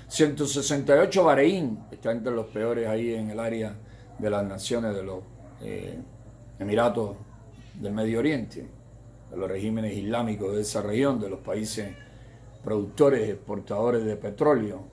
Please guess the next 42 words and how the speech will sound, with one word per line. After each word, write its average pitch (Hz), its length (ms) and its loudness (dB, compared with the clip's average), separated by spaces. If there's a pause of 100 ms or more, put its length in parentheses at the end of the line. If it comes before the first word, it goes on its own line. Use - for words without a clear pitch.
muchos 110 340 -6
de 131 120 4
ellos. 101 260 -4
Yemen, 135 640 4 (280)
ciento 143 380 -2
sesenta 127 480 -2
y 131 60 0
nueve. 160 280 4
Arabia 143 340 6
Saudí, 151 640 2 (400)
que - 120 -10
la 101 120 -4
vimos 123 380 -2
entre 110 240 -6
los 107 140 -8
que - 120 -8
peor 113 280 -2
ubicados 113 480 0
está, 135 160 2
en 139 60 2
el 123 100 -2
ciento 117 320 -4
setenta. 139 720 2 (280)
Y 123 120 4
llegamos 135 400 6
a 110 60 -2
Cuba, 95 320 -4
ciento 151 460 -4
setenta 87 560 -8
y 78 60 -8
uno. 80 120 -10
Señores, 127 280 -2
miren 139 200 0
cómo 123 200 0
he 135 40 2
tenido 120 360 0
que 110 100 -4
leer 117 340 0
casi 131 280 -2
una 113 160 -2
hora 120 200 2
leyendo 110 640 0